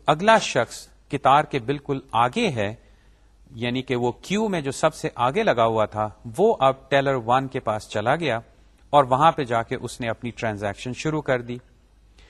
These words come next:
اس کے بعد کیا ہوا کہ قطار تین جو ہے اس میں بھی ایک صاحب فارغ ہوئے اور پھر جو قطار میں جو سب سے آگے شخص تھے وہ اب آگے ٹیلر تھری کی ونڈو پہ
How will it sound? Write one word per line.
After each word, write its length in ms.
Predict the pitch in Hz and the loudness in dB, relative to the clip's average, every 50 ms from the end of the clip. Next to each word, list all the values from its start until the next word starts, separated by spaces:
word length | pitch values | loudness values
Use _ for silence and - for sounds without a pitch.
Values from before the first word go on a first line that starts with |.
| _ - - _ _ _ _ _ _ _ _ _ | _ -20 -20 _ _ _ _ _ _ _ _ _
اس 180 | - 160 - - | -4 -4 0 2
کے 100 | - 196 | 2 4
بعد 400 | 185 185 180 180 180 180 - - | 8 10 10 10 8 8 4 2
کیا 160 | 185 180 180 | 4 6 6
ہوا 340 | 175 170 175 175 175 180 180 - - - - _ _ _ _ _ _ _ _ _ _ | 6 4 2 2 2 2 0 -4 -12 -20 -20 _ _ _ _ _ _ _ _ _ _
کہ 80 | 147 147 - - _ | -4 -4 -4 -4 _
قطار 440 | - 143 - 151 151 160 165 165 165 151 - - - - - _ _ _ - _ - - - - _ _ _ _ | -4 2 6 8 10 12 12 10 8 4 -4 -16 -20 -20 -20 _ _ _ -20 _ -20 -20 -20 -20 _ _ _ _
تین 320 | 190 202 226 240 233 208 | -2 0 2 2 0 0
جو 160 | 160 147 139 131 | 0 -2 0 2
ہے 160 | 135 135 139 139 | 2 2 2 0
اس 220 | - 165 - - - | -2 -6 -6 -4 -4
میں 140 | 180 185 180 | -4 -4 -2
بھی 140 | 175 185 180 170 | -2 -2 -2 -2
ایک 140 | 160 156 | -2 -4
صاحب 300 | - - 156 139 151 156 | -2 -2 2 2 2 2
فارغ 320 | - - 139 135 139 160 160 123 | 2 4 4 4 4 2 0 -2
ہوئے 200 | 127 120 117 113 120 - - _ _ _ _ _ _ _ _ _ | -2 -2 -2 -2 -4 -6 -12 _ _ _ _ _ _ _ _ _
اور 240 | 139 131 127 131 131 - - | 6 6 6 6 4 2 -6
پھر 300 | - - - 185 196 202 214 202 - - _ _ _ _ | -10 -4 -2 0 0 0 -2 -8 -14 -20 _ _ _ _
جو 220 | 117 113 135 147 143 | -10 -2 -2 -2 0
قطار 380 | - 139 - - 131 139 147 156 151 143 | 0 -2 2 4 6 8 8 6 4 0
میں 320 | 131 123 123 127 135 143 135 - _ _ - _ _ _ _ - | -4 -6 -4 -4 -6 -6 -8 -12 _ _ -20 _ _ _ _ -8
جو 140 | 117 127 123 - - - | -6 -6 -6 -6 -10 -18
سب 240 | - - - 165 - | -16 0 2 2 2
سے 140 | - - 151 - | 2 -6 -6 0
آگے 300 | - 120 127 147 165 202 | 4 4 4 4 4 0
شخص 340 | 190 - - 139 - - - | 0 0 -2 -2 -2 -4 -8
تھے 180 | - 127 107 117 - - _ _ _ _ _ _ | -6 -4 -4 -4 -6 -12 _ _ _ _ _ _
وہ 260 | - 117 127 165 185 185 - | -12 -2 2 4 4 4 6
اب 200 | 135 131 123 127 - - | 6 4 4 4 -2 0
آگے 400 | 120 117 117 117 120 127 135 139 135 - - _ _ | 2 2 2 2 -2 -4 -6 -6 -10 -14 -20 _ _
ٹیلر 240 | 143 131 123 131 | 0 2 2 0
تھری 300 | 127 - - - 123 120 113 | -4 -4 -6 -6 -6 -6 -6
کی 200 | - - 120 123 | -8 -8 -8 -8
ونڈو 320 | 117 113 107 107 104 107 101 | -6 -6 -8 -6 -6 -6 -4
پہ 120 | - 120 | -4 -6